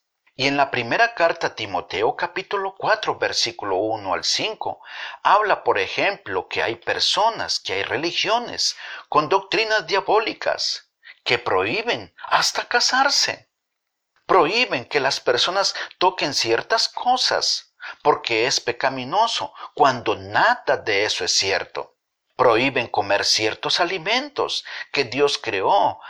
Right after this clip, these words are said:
para que con acción de gracias participen de ellos los creyentes. ¿Puedes ver que realmente nuestro corazón es muy, muy malo?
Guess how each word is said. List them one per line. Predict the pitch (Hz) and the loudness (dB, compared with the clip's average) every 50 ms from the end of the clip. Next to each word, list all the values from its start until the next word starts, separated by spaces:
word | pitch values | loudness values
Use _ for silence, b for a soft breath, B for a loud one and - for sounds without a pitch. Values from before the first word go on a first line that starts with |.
| B B _ | B B _
para | 143 135 139 139 - | 4 4 4 2 0
que | 156 139 | -6 -4
con | - 156 147 143 | -4 -2 0 0
acción | 139 - - - - 139 131 135 | -2 0 0 0 0 0 -2 0
de | 117 113 101 | -2 -2 -2
gracias | - 101 95 131 185 - - - 160 160 - B B B B B | 0 -2 0 2 2 2 0 0 -2 -4 -4 B B B B B
participen | - 135 131 - - 139 127 - 185 175 - - 139 127 92 | -2 -2 -2 0 -2 -4 -2 -2 -2 -2 -2 -4 -4 -4 -2
de | 98 104 104 123 160 | -2 -2 0 0 0
ellos | 190 175 208 226 226 - - B B | 0 0 -2 -2 -2 -4 -6 B B
los | - 190 208 - - | -2 -2 -2 -2 0
creyentes. | - 214 - - 190 214 214 - - - - - - - - _ _ _ _ _ _ _ _ _ _ _ _ _ | 0 0 0 0 0 -2 -2 -4 -6 -8 -4 -4 -4 -6 -6 _ _ _ _ _ _ _ _ _ _ _ _ _
¿Puedes | - 104 101 98 117 131 139 120 - | 0 0 2 2 2 0 -2 -2 -2
ver | 117 147 185 208 - - | 0 0 0 0 0 0
que | 214 214 | 0 0
realmente | 202 196 185 170 175 180 160 139 160 190 185 - 185 | 2 2 2 4 4 2 2 0 -4 -4 -4 -4 -4
nuestro | 180 175 170 165 - - 151 - | -4 -2 -4 -2 0 -2 -2 0
corazón | - 156 139 139 139 - 156 151 160 B B B B B B | 0 0 2 2 0 2 0 0 -2 B B B B B B
es | 117 139 135 | 0 0 0
muy, | 143 127 117 110 107 123 - 220 233 220 156 104 - B B B B | 0 -4 -6 -6 -6 -2 0 0 0 0 -2 -6 -12 B B B B
muy | 139 139 139 160 160 | -2 0 0 0 0
malo? | 120 104 104 117 135 175 254 339 339 - - | 0 0 0 0 2 2 2 0 0 -2 -12